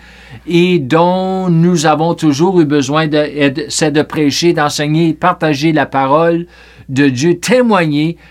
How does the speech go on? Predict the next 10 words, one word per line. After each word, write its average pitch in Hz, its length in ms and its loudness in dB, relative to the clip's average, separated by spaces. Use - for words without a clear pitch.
avec 147 320 -2
une 143 160 -2
grande 170 340 0
puissance 160 600 -2
et 156 400 2
d'une 143 320 -2
démonstration 156 880 -2
de 147 100 0
l'Esprit 131 420 -4
Saint, 156 300 -6